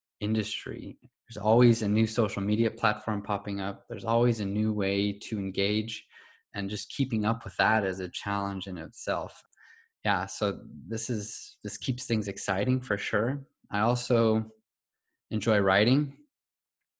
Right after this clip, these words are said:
I <laughs> actually, uh, prefer the Fraud Fact Friday posts where I utilize, like, the full character length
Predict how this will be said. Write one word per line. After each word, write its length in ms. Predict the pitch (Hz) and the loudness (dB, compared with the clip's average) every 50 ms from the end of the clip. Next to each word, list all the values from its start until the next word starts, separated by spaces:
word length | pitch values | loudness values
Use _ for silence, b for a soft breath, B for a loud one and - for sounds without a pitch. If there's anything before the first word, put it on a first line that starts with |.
| _ - | _ -4
I 140 | 110 120 117 - | -2 0 2 4
<laughs> 60 | - 160 | 2 2
actually, 540 | 139 - - - 131 110 110 - - - - - - | 2 0 -2 -2 -2 -2 -2 -2 -4 -6 -12 -12 -8
uh, 240 | 107 104 95 - - - | -6 -6 -6 -6 -8 -8
prefer 680 | - - 117 104 - - - 117 113 123 135 139 135 B B B B B B B B B _ _ | -4 -4 -4 -4 -4 -2 0 2 4 4 2 2 -2 B B B B B B B B B _ _
the 120 | 110 107 | -4 -2
Fraud 320 | 104 - - 117 113 113 117 | -2 2 2 2 2 2 -2
Fact 320 | - - 113 107 107 - | -2 0 0 0 0 -4
Friday 380 | - - 113 110 110 110 110 110 | -2 0 2 2 2 0 -2 -2
posts 400 | - 120 113 110 110 - - - | -4 -4 -4 -4 -6 -8 -6 -4
where 140 | 113 107 104 | -2 0 0
I 120 | 101 101 | 0 0
utilize, 800 | 101 101 107 117 120 123 123 120 113 107 107 107 107 104 101 - | 0 0 2 2 4 4 4 4 4 2 2 0 -2 -4 -4 -6
like, 220 | - - - - | -10 -10 -10 -12
the 80 | _ - | _ -16
full 460 | - - - - 117 113 110 107 - | -16 -16 -4 -2 0 0 0 -2 -4
character 520 | - - 107 104 107 107 107 - - 110 104 | -2 0 0 2 2 0 -2 -4 -2 0 0
length 400 | 101 98 101 107 110 110 110 - | 0 0 0 0 -2 -2 -4 -8